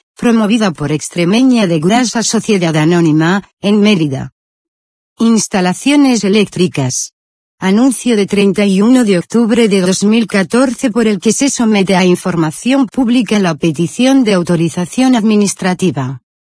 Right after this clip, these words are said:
Referencia, cero seis barra A T guion ochenta y cuatro barra diecisiete mil quinientos treinta y seis.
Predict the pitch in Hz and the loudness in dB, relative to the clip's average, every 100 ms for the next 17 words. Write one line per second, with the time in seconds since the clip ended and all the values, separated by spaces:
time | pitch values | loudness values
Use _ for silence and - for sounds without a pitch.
0 | _ 185 190 185 - 180 240 214 262 247 | _ -4 -4 -2 -2 2 2 0 -2 -2
1 | 233 - _ - 262 254 254 247 180 185 | -2 -8 _ -6 -2 0 0 0 0 0
2 | 190 190 185 170 147 - _ _ 247 240 | 0 -2 -2 -4 -4 -10 _ _ -2 -2
3 | - _ 180 180 196 165 208 - 185 165 | -6 _ -4 0 2 2 0 -2 0 0
4 | 151 190 - 233 233 190 180 208 196 190 | 0 -4 -2 -2 -2 -2 0 0 0 0
5 | 156 156 165 147 - 147 156 170 214 214 | 0 -2 -4 -4 -4 -4 -2 0 0 -2
6 | 175 185 175 170 190 190 - - 202 185 | -2 2 2 2 0 -4 -4 -2 0 0
7 | 190 - 151 127 - | -2 -2 -6 -8 -14